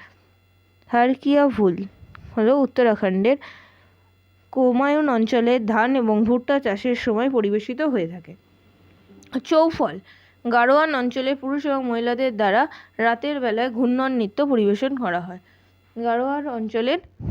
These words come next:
পুরুষ এবং মহিলাদের দ্বারা রাতের বেলায় ঘূর্ণন নৃত্য পরিবেশন করা হয়ে থাকছে।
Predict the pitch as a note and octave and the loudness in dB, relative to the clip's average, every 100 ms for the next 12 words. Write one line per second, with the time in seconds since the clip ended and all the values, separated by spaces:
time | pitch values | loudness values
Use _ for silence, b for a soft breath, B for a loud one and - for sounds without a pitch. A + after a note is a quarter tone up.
0 | - - - A#3+ B3 C4 B3+ A#3 A3 A3+ | 0 0 0 0 0 0 0 0 0 0
1 | A3 A#3+ G3+ F#3+ B3+ D4 A3+ G3+ B3+ A#3+ | 0 -2 0 0 2 2 0 -2 -2 0
2 | G3 F#3+ D#4 B B B A3+ A#3 A#3 B3 | 0 0 -2 B B B -4 -2 0 -2
3 | A#3 G3+ - D4+ A#3+ G3+ G3 C4+ C4+ G3 | -4 -6 -4 -2 0 0 0 -4 -2 -4
4 | F3+ A#3+ D4+ G#3+ - - | -2 -2 -2 -6 -10 -20